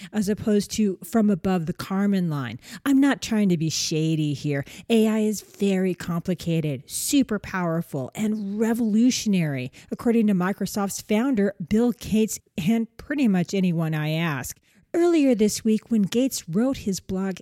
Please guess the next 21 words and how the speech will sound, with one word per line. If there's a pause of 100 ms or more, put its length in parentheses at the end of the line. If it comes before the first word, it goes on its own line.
he
described
the
development
of (100)
A
I
as
being
as
fundamental
as
the
creation
of
the
microprocessor. (380)
He
wrote
that
entire